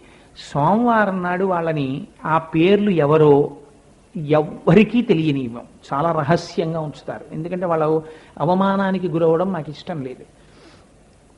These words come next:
వాళ్ళు రహస్యంగా లోపలికెడతారు, వెళ్ళి ఆ దంపతులు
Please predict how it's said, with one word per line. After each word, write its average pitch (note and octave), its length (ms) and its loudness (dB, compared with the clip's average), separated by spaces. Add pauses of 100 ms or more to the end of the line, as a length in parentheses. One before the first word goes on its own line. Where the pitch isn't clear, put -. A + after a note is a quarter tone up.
(180)
వాళ్ళు C3+ 280 -2
రహస్యంగా D3+ 600 -4
లోపలికెడతారు, D#3+ 760 -4
వెళ్ళి F3+ 240 -2
ఆ F3+ 40 2
దంపతులు D#3+ 800 0